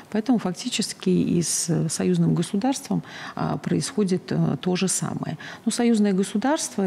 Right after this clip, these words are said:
это качественно иное интеграционное объединение на постсоветском пространстве.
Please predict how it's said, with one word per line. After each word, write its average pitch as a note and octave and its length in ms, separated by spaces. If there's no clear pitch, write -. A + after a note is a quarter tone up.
это F#3+ 140
качественно F#3+ 600
иное E3 500
интеграционное D3+ 960
объединение E3+ 800
на E3+ 200
постсоветском D#3 760
пространстве. - 720